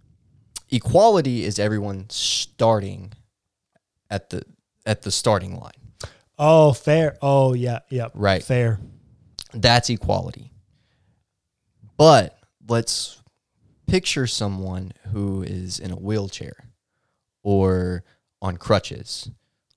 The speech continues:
Speaker 1: Like, they're gonna need a little bit of a head start.
Speaker 2: Equality doesn't get them there. That's a
Speaker 1: Equality
Speaker 2: fair point. Yep.
Speaker 1: is not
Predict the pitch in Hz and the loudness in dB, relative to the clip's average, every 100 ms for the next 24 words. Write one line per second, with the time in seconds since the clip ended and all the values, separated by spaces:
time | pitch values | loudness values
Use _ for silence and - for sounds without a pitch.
0 | _ 95 90 - _ _ _ _ _ _ | _ -6 -6 -10 _ _ _ _ _ _
1 | _ _ _ _ _ _ _ _ _ _ | _ _ _ _ _ _ _ _ _ _
2 | _ _ _ _ _ 110 - _ 107 117 | _ _ _ _ _ -20 -20 _ 2 4
3 | 135 135 127 117 113 104 107 98 92 87 | 4 2 4 4 4 4 2 2 0 -2
4 | - - - _ - 151 123 143 127 151 | -6 -10 -12 _ -6 -4 0 2 4 6
5 | 139 131 123 123 117 113 107 104 104 - | 4 2 0 0 -4 -4 -2 -2 -4 -8
6 | - _ - 123 127 135 117 - 120 127 | -20 _ -4 0 2 2 4 8 10 12
7 | 147 165 160 185 123 110 110 _ 117 113 | 10 10 6 2 0 0 -4 _ -8 -8
8 | - _ _ _ _ _ _ _ _ _ | -8 _ _ _ _ _ _ _ _ _
9 | _ _ _ _ _ - 113 - 110 113 | _ _ _ _ _ -2 0 0 0 0
10 | 107 - | 0 -4